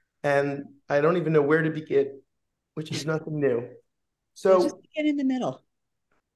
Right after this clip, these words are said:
Speaker 1: Okay, that's apropos for me. Start, start in the middle and get nowhere.
Speaker 2: Right.
Speaker 1: So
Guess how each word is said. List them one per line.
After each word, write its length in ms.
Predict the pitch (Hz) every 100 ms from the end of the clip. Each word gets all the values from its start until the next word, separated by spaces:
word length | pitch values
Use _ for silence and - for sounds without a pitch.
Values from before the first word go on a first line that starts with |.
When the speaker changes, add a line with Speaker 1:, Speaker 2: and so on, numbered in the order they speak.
| -
Speaker 1:
Okay, 320 | 143 143 123
that's 340 | 123 139 - - _ -
apropos 520 | 156 147 143 - 139
for 260 | - - -
me. 140 | 110 - _
Start, 380 | - - - - - _ -
start 240 | 185 196
in 60 | 196
the 60 |
middle 280 | 175 170 165
and 120 | 143
get 200 | 143 143
nowhere. 500 | 139 131 123 117 113 - _ _ -
Speaker 2:
Right. 220 | 247 -
Speaker 1:
So 180 | - 440